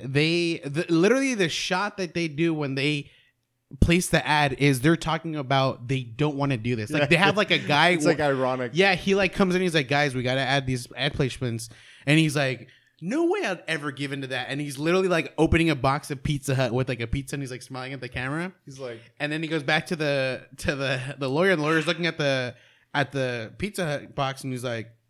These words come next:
Speaker 1: "Anyways, guys, we really need to, like, make this budget work." And then he shows, what was the other item? Um,
Speaker 2: Pepsi?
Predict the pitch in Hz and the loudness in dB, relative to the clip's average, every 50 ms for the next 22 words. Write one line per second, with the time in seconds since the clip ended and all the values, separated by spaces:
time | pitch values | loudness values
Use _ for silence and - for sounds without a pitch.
0 | _ _ _ _ - - _ _ _ - 226 240 202 175 151 139 147 143 139 120 | _ _ _ _ -20 -20 _ _ _ 0 0 2 2 0 0 -2 -2 -2 -2 -2
1 | 131 147 143 131 135 180 220 233 233 208 190 170 160 147 135 147 143 139 117 135 | -4 -4 -4 -2 0 2 2 2 2 0 0 2 2 2 4 2 2 2 2 2
2 | 156 165 160 - 151 139 120 - - 151 147 120 127 123 120 160 220 240 214 185 | 2 2 2 2 -2 -4 -4 -2 -2 -2 -2 -2 -2 -2 0 2 4 4 4 2
3 | 147 - - 139 135 143 147 156 151 143 - - - 170 165 175 180 180 180 180 | 0 -2 -4 -2 -2 0 0 -2 -2 -2 -4 -4 -4 -2 0 0 2 2 2 2
4 | 175 156 151 151 156 165 160 143 143 135 135 127 120 120 117 117 113 107 104 - | 0 0 -4 -6 -4 -4 -4 -4 -4 -4 -4 -4 -4 -6 -6 -6 -8 -10 -12 -14
5 | - - - - _ _ _ - 135 139 135 131 127 120 120 120 117 110 110 110 | -18 -20 -20 -20 _ _ _ -6 -4 -2 0 0 0 0 0 -2 -4 -4 -6 -8
6 | 113 113 - - _ _ _ - _ _ _ _ - - 139 - - - 156 156 | -10 -14 -16 -18 _ _ _ -20 _ _ _ _ -8 -8 -8 -8 -6 -6 -6 -6
7 | 160 147 | -6 -6